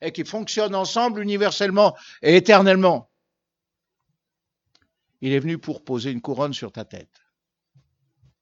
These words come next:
Je crois cela. Et ça me donne l'espérance.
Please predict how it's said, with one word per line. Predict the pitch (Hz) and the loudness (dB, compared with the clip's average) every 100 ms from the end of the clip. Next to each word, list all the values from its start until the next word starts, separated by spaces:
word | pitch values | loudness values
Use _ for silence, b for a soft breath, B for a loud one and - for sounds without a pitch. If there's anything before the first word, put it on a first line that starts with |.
| _ _ _ _ _ _ _ _ _ _ _ _ _ _ _ _ _ _ _ _ _ _ | _ _ _ _ _ _ _ _ _ _ _ _ _ _ _ _ _ _ _ _ _ _
Je | 110 | -18
crois | - 104 113 95 | -16 -14 -12 -10
cela. | - - _ _ _ _ _ _ _ _ _ _ _ _ _ _ _ _ _ _ _ _ 139 | -12 -16 _ _ _ _ _ _ _ _ _ _ _ _ _ _ _ _ _ _ _ _ -8
Et | |
ça | - 120 | -6 -4
me | 117 | -4
donne | 113 135 139 - | -4 -4 -6 -10
l'espérance. | 117 113 - - - 120 - - | -6 -6 -4 -4 -4 -10 -10 -10